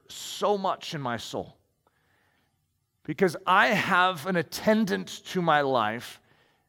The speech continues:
that sees all my flaws. It's called the accuser of the brethren. And it is not God. It's a very important distinguishing, uh, factor that you distinguish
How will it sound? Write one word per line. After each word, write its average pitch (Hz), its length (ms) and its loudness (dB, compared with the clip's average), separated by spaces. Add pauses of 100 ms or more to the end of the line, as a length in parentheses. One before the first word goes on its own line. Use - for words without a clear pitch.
that 160 180 -6
sees 180 320 -2
all 160 140 4
my 139 180 2
flaws. - 880 -8 (840)
It's - 100 -18
called 165 160 2
the 160 100 -4
accuser 160 600 -2
of 135 120 -6
the 131 80 -10
brethren. 107 600 -8 (920)
And 175 140 2
it 185 80 2
is 170 160 2
not 240 540 -2 (420)
God. 190 300 6 (640)
It's - 120 -16
a 139 60 -8
very 165 220 4
important 190 360 -2
distinguishing, 160 840 -4
uh, 151 120 4
factor 143 480 0
that 147 140 -6
you 170 160 -4
distinguish 160 840 -4